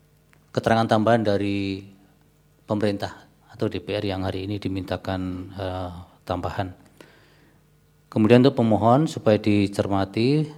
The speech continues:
untuk keterangan ahli maupun saksi dan C V dari ahli dan saksi juga sudah harus diserahkan kepada mahkamah dua hari kerja sebelum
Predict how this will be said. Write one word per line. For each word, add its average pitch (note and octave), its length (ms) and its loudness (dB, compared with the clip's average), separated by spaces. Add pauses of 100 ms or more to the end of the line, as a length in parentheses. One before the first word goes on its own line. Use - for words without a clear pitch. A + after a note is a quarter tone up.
(380)
untuk G2+ 240 -4
keterangan G#2 640 2 (880)
ahli A2 400 4
maupun G#2 400 0
saksi A2+ 560 -2
dan G2 480 -2 (560)
C - 240 2
V A#2 320 4
dari G2 560 2 (240)
ahli A2 320 -2
dan G#2 160 -4
saksi A#2+ 400 -8
juga G2 240 -10
sudah G2 240 -8
harus G2 160 -6
diserahkan G2 560 -6
kepada G2+ 400 -6
mahkamah F#2+ 560 -8 (560)
dua G2 240 -4
hari G2 160 -6
kerja G#2+ 640 -8
sebelum G#2 400 -8